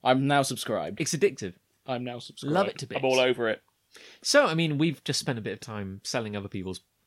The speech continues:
Speaker 2: podcasts
Speaker 1: What,
Speaker 2: and
Speaker 1: what else
Speaker 2: shows.
Speaker 1: can we sell? Should we sell something of ours? You've been doing very well on Kickstarter.
Speaker 2: Oh, thank you.
Speaker 1: There you
Speaker 2: It's very
Speaker 1: go. That
Speaker 2: kind.
Speaker 1: was good, wasn't it?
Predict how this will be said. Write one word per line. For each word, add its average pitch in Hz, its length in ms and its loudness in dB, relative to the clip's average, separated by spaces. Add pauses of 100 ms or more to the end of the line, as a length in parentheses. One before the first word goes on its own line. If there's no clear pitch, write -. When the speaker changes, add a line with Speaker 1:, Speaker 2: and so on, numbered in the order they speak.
(220)
Speaker 2:
podcasts 107 460 -4
Speaker 1:
What, 147 140 4
Speaker 2:
and - 80 -10
Speaker 1:
what 151 120 4
else 151 160 6
Speaker 2:
shows. - 60 0
Speaker 1:
can 113 140 -2
we 104 80 -2
sell? 92 380 -4 (800)
Should 139 160 -10
we 135 60 -4
sell 123 180 4
something 117 260 -2
of 117 80 -4
ours? 98 440 0 (320)
You've 175 120 0
been 160 100 0
doing 160 140 2
very 156 160 4
well 156 120 4
on 147 80 0
Kickstarter. 82 680 -4 (220)
Speaker 2:
Oh, 202 380 4 (220)
thank 226 220 -4
you. 92 180 -8 (100)
Speaker 1:
There 113 120 -6
you - 20 -2
Speaker 2:
It's - 20 -2
very 123 120 2
Speaker 1:
go. 120 40 4
That - 60 -
Speaker 2:
kind. 123 60 4
Speaker 1:
was 95 100 -4
good, 127 160 -2
wasn't 101 180 -4
it? 85 120 -12